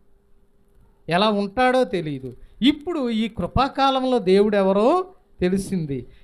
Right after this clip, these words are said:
ఎవరో దేవుడు అనేది, దేవుడు ఎలా ఉంటాడనేది తెలిసింది. దేవుడు ఎలా ఉన్నాడు? యేసయ్య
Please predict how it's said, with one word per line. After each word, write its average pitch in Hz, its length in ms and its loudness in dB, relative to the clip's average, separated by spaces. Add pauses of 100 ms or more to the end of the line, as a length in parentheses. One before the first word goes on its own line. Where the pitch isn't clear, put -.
ఎవరో 269 380 0
దేవుడు 233 400 0
అనేది, 196 600 -2 (240)
దేవుడు 233 300 4
ఎలా 220 160 0
ఉంటాడనేది 240 840 0
తెలిసింది. 180 500 -4
దేవుడు 208 300 -2
ఎలా 220 180 0
ఉన్నాడు? 220 420 -4
యేసయ్య 208 760 0